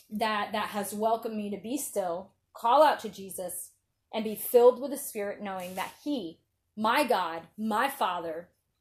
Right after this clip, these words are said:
my provider, hears my cries. And, and he, he will do the same for you. He wants to do the same for you. It is in the chaos I have learned that there is power in His presence.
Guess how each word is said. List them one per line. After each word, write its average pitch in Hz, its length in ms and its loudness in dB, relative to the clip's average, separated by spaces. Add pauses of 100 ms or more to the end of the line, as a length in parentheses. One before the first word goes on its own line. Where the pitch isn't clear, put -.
my 214 320 4
provider, 170 720 -4
hears 220 300 -6
my 196 180 -8
cries. - 560 -12 (640)
And, 220 320 -8
and 240 140 -6
he, 262 320 4
he 277 240 -6
will 220 160 0
do 247 220 -4
the 214 120 -2
same 247 320 -2
for 240 100 -6
you. 214 200 -8
He 240 120 -6
wants 240 420 -2
to 208 160 -10
do 208 140 -10
the 180 100 -12
same 185 300 -10
for - 120 -14
you. 160 340 -12 (2750)
It 247 100 4
is 277 140 0
in 269 80 2
the 240 100 2
chaos 233 720 4
I 208 120 0
have 190 180 -2
learned 202 380 -6
that 180 140 -6
there 208 200 -2
is 175 200 -12
power 233 420 2
in 175 160 -8
His 170 180 -12
presence. - 800 -16